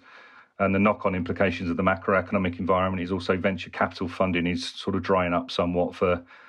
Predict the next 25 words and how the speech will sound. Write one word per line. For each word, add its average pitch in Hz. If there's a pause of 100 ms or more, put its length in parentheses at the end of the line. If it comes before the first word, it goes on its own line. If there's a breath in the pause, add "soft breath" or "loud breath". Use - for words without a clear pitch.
(160 loud breath)
the 107
startup 98 (100)
tech -
community. 85
So 98
I 95
think 120
we'll 104
see 98
tech 92
being 92
a 95
little 101
less 98 (440 soft breath)
prevalent 98
in 92
the 92
London 92
market 92 (400)
than 98
it 95
has 92
been 90
historically, 92
although 87